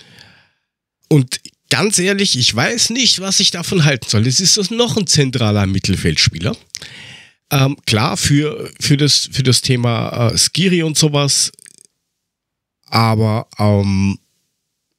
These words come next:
wie, wie, wie, wir haben doch Mittelfeldspieler. Man, man weiß nicht, was mit Rode passiert oder nicht passiert,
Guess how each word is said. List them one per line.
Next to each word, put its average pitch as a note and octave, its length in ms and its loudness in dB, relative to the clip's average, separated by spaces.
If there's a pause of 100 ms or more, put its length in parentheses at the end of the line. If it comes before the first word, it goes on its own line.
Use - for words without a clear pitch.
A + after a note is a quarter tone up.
(1300)
wie, C#3 320 2
wie, D3+ 140 2 (300)
wie, D3+ 200 -2
wir D3 160 2
haben D3 160 0
doch E3+ 180 -2
Mittelfeldspieler. A#2 840 0 (560)
Man, D3 220 2
man C#3+ 180 0
weiß D3+ 220 0
nicht, D#3+ 160 0
was C3+ 160 2
mit C3+ 140 -2
Rode E3+ 260 0
passiert D3+ 400 0
oder B2 160 2
nicht C3 240 -2
passiert, D3 400 0